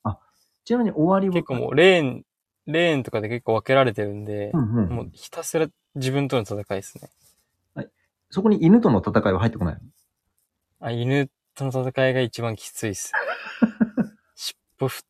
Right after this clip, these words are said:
Speaker 2: て、「あ、あ、あ」みたいな、もう、「遊んで」みたいな顔されるともう無理ですね。
Speaker 1: いや、あれ。
Speaker 2: でもあれは、ピック終わってから遊びます、
Speaker 1: あ、
Speaker 2: いつも。
Speaker 1: そうなんだ。
Speaker 2: ピック中、犬触ってピックしたらちょっと嫌ですし。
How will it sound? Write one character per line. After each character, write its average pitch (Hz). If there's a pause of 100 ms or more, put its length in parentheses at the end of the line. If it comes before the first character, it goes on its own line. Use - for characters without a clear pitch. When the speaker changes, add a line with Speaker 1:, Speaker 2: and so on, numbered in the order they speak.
Speaker 2:
て、 117
「あ、 170
あ、 - (240)
あ」 151
み 131
た -
い 113
な、 107
も 107
う、 - (360)
「遊 -
ん 131
で」 131
み 120
た 120
い -
な 117
顔 117
さ 131
れ 135
る 143
と 180
も 110
う -
無 113
理 101
で -
す -
ね。 - (1700)
Speaker 1:
い -
や、 82
あ 82
れ。 82
Speaker 2:
で 80
も 127
あ 135
れ 175
は、 202 (260)
ピ 190
ッ -
ク -
終 127
わ 127
っ -
て 170
か 135
ら 110
遊 107
び 104
ま 101
す、 -
Speaker 1:
あ、 139
Speaker 2:
い -
つ -
も。 -
Speaker 1:
そ 170
う 147
な 107
ん 82
だ。 - (640)
Speaker 2:
ピ -
ッ -
ク 175
中、 175
犬 165
触 160
っ 147
て 156
ピ 151
ッ 151
ク 127
し -
た 113
ら -
ち -
ょ -
っ -
と 117
嫌 123
で 107
す -
し。 -